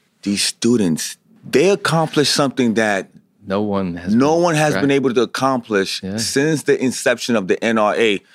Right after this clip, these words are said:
Speaker 1: which is since Thomas Jefferson wrote the Constitution, 'cause part of it, the right to bear arms, right? So ever since then, no one was able to challenge them. Our politicians, our leaders,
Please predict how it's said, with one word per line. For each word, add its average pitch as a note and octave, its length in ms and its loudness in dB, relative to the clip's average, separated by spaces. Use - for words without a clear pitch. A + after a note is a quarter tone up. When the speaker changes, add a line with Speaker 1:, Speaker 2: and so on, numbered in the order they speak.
Speaker 1:
which B2+ 180 -2
is C#3 300 0
since - 560 -4
Thomas D3 360 0
Jefferson D#3 420 0
wrote D3+ 180 0
the D3+ 60 -4
Constitution, D#3+ 640 0
'cause A#2 320 0
part D3+ 200 2
of D3+ 100 0
it, B2+ 300 0
the G2+ 100 2
right C3 220 0
to C#3 80 -2
bear C3 260 2
arms, D3 340 0
right? B2 280 0
So - 200 0
ever G3 280 2
since F3+ 340 0
then, C#3+ 540 0
no C#3+ 240 2
one G3 260 2
was E3 180 0
able D#3 260 2
to C#3 120 -4
challenge D3 560 -2
them. E2+ 240 -4
Our D#3 260 2
politicians, C#3 800 0
our B2 200 2
leaders, B2 680 2